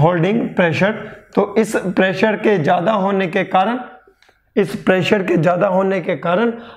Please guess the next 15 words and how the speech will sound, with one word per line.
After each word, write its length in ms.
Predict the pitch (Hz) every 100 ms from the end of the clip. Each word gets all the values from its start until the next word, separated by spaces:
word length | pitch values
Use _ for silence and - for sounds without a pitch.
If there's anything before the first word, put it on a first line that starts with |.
| -
आपके 400 | 170 165 - 190 170 -
पार्ट्स 380 | 202 226 -
में 260 | 214 208 214 - - _
फ्रैक्चर्स 580 | 208 220 226 - 254 202
प्रोड्यूस 360 | - 202 190 160
होते 220 | 170 180
हैं। 380 | 175 185 151 -
क्या 160 | 185 190
प्रोड्यूस 300 | - 190 190
होते 200 | 190 208
हैं? 200 | 233 233 - _
फ्रैक्चर्स 540 | - 190 190 - 220
प्रोड्यूस 280 | - 185 190
होते 220 | 180 -
हैं। 240 | 175 180